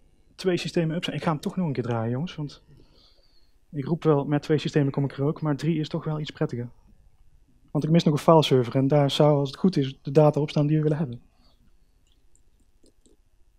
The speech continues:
Nou, laten we die even lopen. Eh, mocht er nog een systeem bij komen, zien we dat hierboven straks terug.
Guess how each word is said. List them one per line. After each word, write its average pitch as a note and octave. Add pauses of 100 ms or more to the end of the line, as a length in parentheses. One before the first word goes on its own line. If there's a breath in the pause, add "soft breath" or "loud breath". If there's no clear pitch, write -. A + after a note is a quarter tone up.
(2250)
Nou, A#2+ (1120 loud breath)
laten F3
we F#3+
die G3
even D#3
lopen. A#3 (100)
Eh, F3
mocht F#3+
er G3+
nog F#3
een F3+
systeem F3
bij F3
komen, E3
zien E3
we D#3
dat D3
hierboven D3
straks -
terug. C#3+